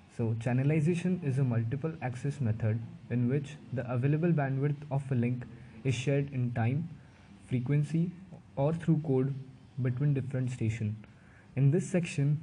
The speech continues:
we will discuss three channelization protocols. So the three channelization protocols are F D M A, which is also known as frequency division multiple access, T D M A,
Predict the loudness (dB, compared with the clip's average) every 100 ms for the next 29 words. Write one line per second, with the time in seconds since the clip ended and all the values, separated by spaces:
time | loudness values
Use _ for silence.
0 | -2 2 2 2 2 0 0 -4 -6 -10
1 | -4 0 2 0 0 0 0 0 2 2
2 | 2 -2 0 -2 -4 -8 -18 -20 -20 -20
3 | -20 -20 -20 -20 -20 -20 -12 -6 -4 -4
4 | -4 -4 0 2 2 0 -2 0 4 4
5 | 4 4 4 4 2 0 0 0 -2 -2
6 | -2 -2 -4 -12 -14 -2 2 4 6 4
7 | 2 0 -8 -16 -20 -20 -8 -2 2 4
8 | 2 2 2 4 2 0 -2 -2 0 0
9 | 2 2 2 2 4 2 0 -4 -2 -2
10 | -4 -4 -6 -6 -14 -20 -20 -20 -20 -20
11 | -6 2 4 4 2 0